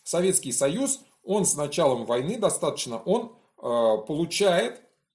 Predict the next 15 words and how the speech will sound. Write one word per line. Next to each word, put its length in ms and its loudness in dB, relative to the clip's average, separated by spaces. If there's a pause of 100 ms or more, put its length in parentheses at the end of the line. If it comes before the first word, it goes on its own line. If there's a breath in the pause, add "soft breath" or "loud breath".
э, 360 -8 (880)
вот 220 -4
эту 200 -4
ленд-лизовскую 760 -4
технику 580 -6
и 600 -6 (180)
вообще 300 -4
вот 160 -4
эту 180 -6
ленд-лизовскую 640 -6
помощь 340 -6
первоначально 760 0
от 420 0
Англии, 720 -4 (680 soft breath)
э, 1000 -10